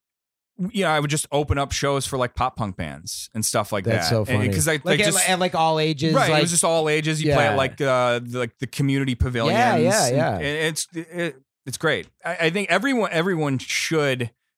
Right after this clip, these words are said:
Speaker 1: do that. I don't know if they do that stuff anymore.
Speaker 2: I have no idea.
Speaker 1: I, I,
Speaker 2: I have
Speaker 1: no
Speaker 2: no
Speaker 1: clue.
Speaker 2: idea, but, uh, you know, we, uh, you, when you were young, and especially in the suburbs or outside of cities, there were shows like that, and I would go just 'cause it was there. I didn't even necessarily, I got into stuff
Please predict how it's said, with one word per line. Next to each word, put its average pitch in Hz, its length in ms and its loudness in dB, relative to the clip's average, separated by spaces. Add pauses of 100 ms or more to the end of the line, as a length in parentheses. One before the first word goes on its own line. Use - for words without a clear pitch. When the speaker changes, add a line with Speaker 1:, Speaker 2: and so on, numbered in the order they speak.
(100)
Speaker 1:
do 151 160 0
that. 143 100 -2
I 165 80 2
don't 240 140 -2
know 240 120 -2
if 311 80 -8
they 196 120 -2
do 196 140 -2
that 262 140 -2
stuff - 280 -6
anymore. 98 280 -8
Speaker 2:
I 156 140 0
have 175 140 0
no 160 140 0
idea. 143 460 0
Speaker 1:
I, 123 40 2
I, 135 380 -8
Speaker 2:
I 117 60 2
have 120 80 4
Speaker 1:
no 117 40 2
Speaker 2:
no 117 80 0
Speaker 1:
clue. 117 100 4
Speaker 2:
idea, 117 300 0
but, 110 220 -2 (120)
uh, 113 220 0
you 123 100 2
know, 120 120 0
we, 113 200 2
uh, 117 160 2 (220)
you, 135 360 -6
when 156 500 -2
you 160 220 -2
were 156 140 0
young, 151 600 -2
and 127 100 -6
especially 131 840 -2
in 127 460 -4
the 123 100 -4
suburbs 131 640 0
or 117 200 2
outside 131 460 0
of 120 80 -2
cities, 127 420 -2 (320)
there 175 120 0
were 190 260 0
shows 160 240 0
like 127 140 -2
that, 117 200 -2
and 117 80 -4
I 127 100 0
would 160 160 -2
go 139 240 0
just 135 280 -6
'cause 131 420 -2
it 139 60 -6
was 135 240 2
there. 131 320 2
I 113 120 2
didn't 127 200 -2
even 127 280 -2
necessarily, 123 680 0
I 120 100 -2
got 131 220 0
into 139 200 -4
stuff 127 300 -4